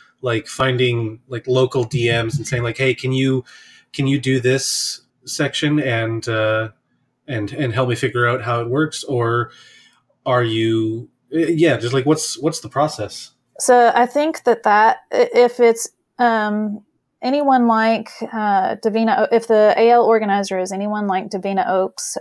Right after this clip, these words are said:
Speaker 2: um, she was really great at, uh, at playtesting it with, uh, the table that she D Ms at, and to finding other people to D M it as well and playtest it at other tables.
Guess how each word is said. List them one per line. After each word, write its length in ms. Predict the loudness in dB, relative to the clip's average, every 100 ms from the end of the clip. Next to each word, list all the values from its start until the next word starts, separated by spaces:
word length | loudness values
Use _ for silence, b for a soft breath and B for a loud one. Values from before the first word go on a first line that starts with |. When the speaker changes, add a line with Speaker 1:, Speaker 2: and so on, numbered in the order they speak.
| -2
Speaker 2:
um, 400 | 0 0 -2 -4
she 260 | -2 0
was 200 | 2 2
really 220 | 4 2
great 480 | 2 0 2 0 -4 _
at, 460 | -2 2 2 0 -12 b b b b b _
uh, 400 | 0 2 2 -2 -4 -12 _ _ 0
at 280 | 4 4 2 -16 _ _ 0
playtesting 720 | 0 4 0 2 0 2 2
it 80 | 0 _
with, 460 | 4 4 2 -6 -20 _ _ -4
uh, 580 | 0 2 4 4 4 0 0
the 100 | 0
table 360 | 4 6 6 6
that 160 | 4
she 180 | 2 0
D 240 | 0 0
Ms 220 | -2 -4 -4
at, 240 | -4 -4 -10 _ _
and 280 | -6 -2 0
to 120 | -2
finding 520 | -2 0 2 2 0 0
other 520 | 2 4 6 6 4 -4 _ _
people 420 | -4 0 2 2
to 520 | 0 0 4 4 4 0
D 200 | -2 0
M 140 | -2
it 100 | -2
as 220 | -4 -4
well 300 | 2 2 2
and 120 | 0 0
playtest 480 | 0 0 -2 -2
it 80 | -2
at 140 | 0 2
other 260 | 4 2
tables. 600 | 0 -4 -4 -6 -8 -12